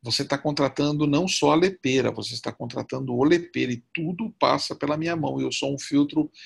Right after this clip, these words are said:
rigorosíssimo. Ele falava assim, "Então, isso daqui passou pela tua mão", né? Eu falava, "Passou."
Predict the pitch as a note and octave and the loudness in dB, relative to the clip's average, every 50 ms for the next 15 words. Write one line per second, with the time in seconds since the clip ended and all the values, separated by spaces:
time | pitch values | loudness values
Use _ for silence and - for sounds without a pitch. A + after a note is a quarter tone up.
0 | - - - _ _ - - C3+ C#3+ D3+ D3+ D#3+ E3+ E3+ F#3 F#3+ F#3 D3 C#3 B2+ | -20 -20 -20 _ _ -6 0 2 2 4 6 8 8 8 8 6 4 2 -4 -2
1 | B2 - - G#2+ G#2 G2+ - - A2 A2 A2 A2+ A2 - - G#2 G2+ - G#2 G#2 | -4 -4 -4 -4 -6 -8 -4 -4 -4 -2 -2 -4 -6 -6 -6 -6 -8 -8 -10 -10
2 | - - - - _ - - - - - - D3 - C3+ C3 - - C#3 - C3+ | -12 -18 -20 -20 _ -14 -8 -6 -6 -4 -4 -4 -2 -2 -4 -2 -4 -4 -4 -4
3 | C3 B2+ - D3+ D3 D3 C3+ B2+ A#2+ A2+ A#2 A#2 - G#2+ G2+ G#2+ - - A2 G#2+ | -4 -4 -2 -2 -4 -2 -2 -4 -6 -6 -6 -8 -10 -10 -10 -10 -10 -10 -10 -10
4 | - - - - - A2+ A#2 - | -10 -10 -10 -10 -8 -10 -10 -10